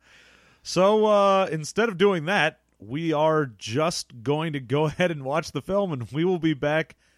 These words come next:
with what's going on with there. Now, I will preface this with saying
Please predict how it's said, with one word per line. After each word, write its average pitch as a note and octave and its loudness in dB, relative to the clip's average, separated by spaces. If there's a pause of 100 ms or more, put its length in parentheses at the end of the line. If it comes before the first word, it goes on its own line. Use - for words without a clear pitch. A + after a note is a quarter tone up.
(240)
with C#3+ -2
what's D3 -2
going D#3 0
on F3+ 2
with E3 -2
there. E3+ 2 (260)
Now, D#3 -2 (200)
I C3 -4
will F#3 2
preface F#3+ 0
this E3 -2
with D3+ -6
saying A3 -2